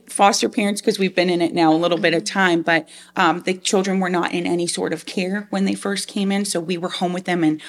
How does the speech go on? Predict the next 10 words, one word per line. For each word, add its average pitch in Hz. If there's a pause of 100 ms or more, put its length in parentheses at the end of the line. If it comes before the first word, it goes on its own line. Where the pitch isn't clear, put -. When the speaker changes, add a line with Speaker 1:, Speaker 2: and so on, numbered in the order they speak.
(140)
Speaker 1:
both 185
my 175
husband 185
and 175
I 180
both 160
work 196
full 196
time. 190
So 160